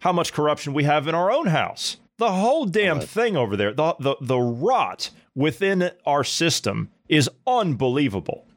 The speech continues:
Speaker 1: I don't have words to describe how toxic this mess is in the United States. Ukraine is one thing. That's bad enough in and of itself. And all these people that are corrupt in the U S and in Western countries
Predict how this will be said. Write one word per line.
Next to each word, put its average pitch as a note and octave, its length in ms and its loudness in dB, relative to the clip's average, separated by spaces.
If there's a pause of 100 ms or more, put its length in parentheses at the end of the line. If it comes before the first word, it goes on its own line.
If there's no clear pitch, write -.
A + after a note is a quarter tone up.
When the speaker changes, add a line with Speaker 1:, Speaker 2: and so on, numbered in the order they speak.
(100)
Speaker 1:
I C#3+ 60 -2
don't F#3 260 0
have D3+ 340 0
words B2+ 560 0 (100)
to D3 140 2
describe G#2 720 0 (200)
how C3 260 2
toxic - 920 -4 (100)
this B2+ 360 0
mess B2 640 -2
is G2 460 0
in B2+ 180 0
the A#2+ 60 -2
United G#2+ 340 2
States. G#2 300 -2
Ukraine A3 400 -2
is G2 120 -2
one A2+ 220 0
thing. - 320 -4 (200)
That's D3 160 0
bad C#3 280 0
enough A#2 220 -2
in A2 100 0
and G2 80 2
of F2+ 100 0
itself. E2 420 -2 (220)
And C3 120 -2
all E3+ 120 2
these E3+ 200 -2
people F#3+ 380 -2
that A#2+ 160 0
are A#2+ 80 0
corrupt C3 440 -2
in C3 140 0
the A#2 80 0
U B2+ 200 0
S C#3+ 220 0
and B2 80 -2
in A2+ 140 0
Western A#2 300 0
countries D3+ 400 -2